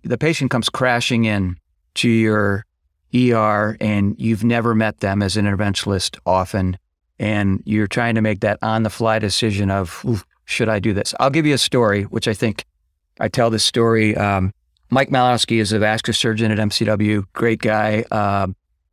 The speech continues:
uh, is very mindful of these kinds of things. He and I were on call one night, and, uh, we get the call that there's a ruptured triple A,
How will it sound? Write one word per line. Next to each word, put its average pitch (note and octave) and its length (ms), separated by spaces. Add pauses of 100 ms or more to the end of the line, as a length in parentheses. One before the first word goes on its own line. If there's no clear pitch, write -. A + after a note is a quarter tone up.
(200)
uh, G2+ 220
is G#2 100
very A2+ 300
mindful G#2+ 480
of G2 100
these G#2+ 180
kinds G#2+ 280
of F#2+ 80
things. F#2+ 320
He C#3+ 180
and C3 100
I B2 140
were A2+ 80
on G2+ 140
call A#2 420
one G#2+ 220
night, G2+ 280 (600)
and, G2+ 720
uh, F#2+ 520 (260)
we A#2+ 100
get B2 140
the A#2+ 80
call A2 300
that G2+ 120
there's G#2 200
a G#2 40
ruptured A2 400
triple A2 360
A, G2 300